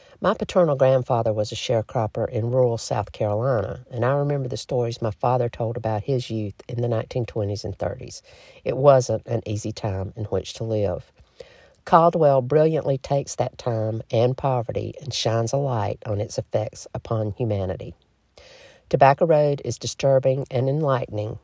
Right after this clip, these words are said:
and it looks at a part of Southern history that, for me, hits really close to home. Thank you for listening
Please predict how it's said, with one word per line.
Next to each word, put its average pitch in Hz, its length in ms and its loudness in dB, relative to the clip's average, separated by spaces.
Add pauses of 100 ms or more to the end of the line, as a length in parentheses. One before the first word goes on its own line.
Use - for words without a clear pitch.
(1160)
and 131 140 4
it 127 100 4
looks 139 520 0
at 135 120 4
a 139 40 4
part 117 400 2
of 110 120 -6
Southern 127 380 2
history 120 440 -4
that, 113 160 -2
for 127 140 0
me, 113 360 0
hits - 240 -8
really 104 220 0
close - 300 -6
to - 100 -6
home. - 280 -6 (1120)
Thank 208 200 4
you 180 60 2
for - 140 -2
listening 123 480 0